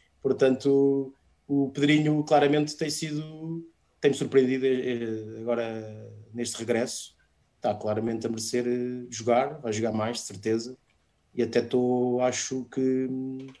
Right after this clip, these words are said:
será uma aposta interessante para jogar atrás do avançado, neste esquema do Jesus, porque não estou a gostar muito do Luca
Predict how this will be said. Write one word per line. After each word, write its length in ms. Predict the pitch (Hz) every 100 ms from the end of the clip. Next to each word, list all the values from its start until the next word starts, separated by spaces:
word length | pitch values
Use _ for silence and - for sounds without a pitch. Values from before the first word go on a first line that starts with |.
| - - -
será 400 | - 135 127 131
uma 180 | 131 131
aposta 380 | 131 131 -
interessante 560 | 131 - - 127 123 -
para 100 | -
jogar 240 | 123 127 123
atrás 300 | 123 123 120
do 100 | 127
avançado, 500 | 127 123 113 117 120
neste 240 | 113 107 -
esquema 480 | - 113 110 104 101 _ _ _ _
do 120 | 120
Jesus, 360 | 117 107 113 120
porque 320 | - 107 -
não 100 | 113
estou 180 | 110 113
a 20 |
gostar 240 | 107 - 110
muito 200 | 113 110
do 180 | 104 113
Luca 340 | 120 117 120